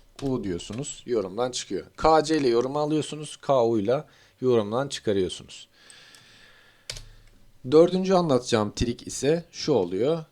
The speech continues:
Şimdi siz burada veri tabanınız burada açık, e, veri tabanını değiştirmek istiyorsunuz ama eliniz buraya gitmek istemiyor. "Ben buraya elim gitmeden değiştirmek istiyorum." diyorsunuz. O zaman Ctrl U'ya basıp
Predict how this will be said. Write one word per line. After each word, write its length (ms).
Şimdi 320
siz 240
burada 260
veri 180
tabanınız 680
burada 300
açık, 420
e, 60
veri 160
tabanını 420
değiştirmek 500
istiyorsunuz 500
ama 220
eliniz 360
buraya 180
gitmek 340
istemiyor. 580
"Ben 200
buraya 200
elim 220
gitmeden 560
değiştirmek 460
istiyorum." 400
diyorsunuz. 400
O 60
zaman 260
Ctrl 440
U'ya 280
basıp 320